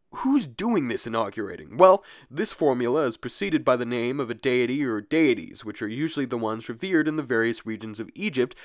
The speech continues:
that these flasks come from. For example, the two inscribed New Year's flasks found in the city of Naucratis in the Nile Delta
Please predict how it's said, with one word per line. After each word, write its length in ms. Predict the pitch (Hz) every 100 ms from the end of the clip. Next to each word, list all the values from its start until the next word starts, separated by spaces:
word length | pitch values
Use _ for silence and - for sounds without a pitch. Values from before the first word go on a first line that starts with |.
| -
that 160 | 131
these 340 | - 131 123 123 _
flasks 500 | 117 107 101 - -
come 300 | - 151 156
from. 300 | - 110 - - _ _ - - - -
For 100 | 131
example, 500 | 123 135 131 175 165
the 120 | 123
two 200 | - 151
inscribed 540 | 139 - 135 131 117
New 80 | 139
Year's 320 | 143 135 135
flasks 540 | - 131 131 156 - -
found 280 | 143 147
in 80 | 143
the 80 | 120
city 280 | - 147 143
of 100 | 117
Naucratis 800 | 120 - - 220 190 - - 120
in 80 |
the 80 | 113
Nile 260 | 117 135 123
Delta 500 | 143 147 156 110